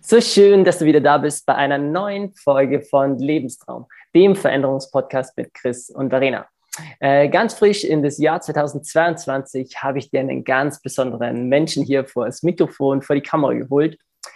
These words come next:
Vielleicht kennst du sie schon aus letztes Jahr aus The Voice of Germany. Vielleicht, äh, hattest du schon das Vergnügen, sie sogar live vor Ort, ähm, in einer sehr intimen Phase, äh, zu erleben, was Intimes. Da kommen wir gleich drauf.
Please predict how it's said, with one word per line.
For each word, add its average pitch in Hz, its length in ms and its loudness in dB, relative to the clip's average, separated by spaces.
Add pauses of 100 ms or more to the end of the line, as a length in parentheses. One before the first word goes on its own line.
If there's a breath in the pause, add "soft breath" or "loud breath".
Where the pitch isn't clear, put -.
(180 loud breath)
Vielleicht 208 400 0
kennst 208 340 -2
du 214 60 -2
sie 165 160 2
schon 160 340 2
aus 143 240 -4
letztes 147 440 -2
Jahr 135 160 2
aus 127 160 -6
The 127 80 -8
Voice 139 240 -2
of - 120 -12
Germany. 135 480 -4 (360 loud breath)
Vielleicht, 165 560 0
äh, - 160 2
hattest - 280 -10
du 147 60 -10
schon 147 200 -4
das 139 120 -4
Vergnügen, 147 400 -2
sie 139 160 -8
sogar 123 320 -4
live 135 300 -4
vor - 260 -2
Ort, 156 380 2
ähm, 135 320 -2
in 131 160 -6
einer 135 220 0
sehr 165 500 2 (500)
intimen 180 560 2
Phase, 135 580 -2
äh, 127 200 -4
zu - 140 -6
erleben, 127 440 -4
was 143 160 -4
Intimes. 151 640 -4
Da 135 480 0
kommen 170 260 -4
wir - 120 -4
gleich 131 200 -6
drauf. 135 400 0